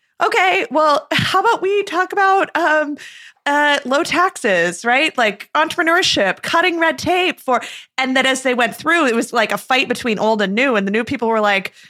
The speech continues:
"How about we say something about being safe?" <laughs>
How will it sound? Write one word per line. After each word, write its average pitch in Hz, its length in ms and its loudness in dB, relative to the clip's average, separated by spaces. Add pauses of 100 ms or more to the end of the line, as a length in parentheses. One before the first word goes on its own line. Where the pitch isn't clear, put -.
(160)
"How 466 160 -4
about 508 280 2
we 392 120 0
say 392 220 -2
something 311 380 -2
about 269 480 0 (480)
being 269 260 0
safe?" 180 500 -2
<laughs> - 60 -6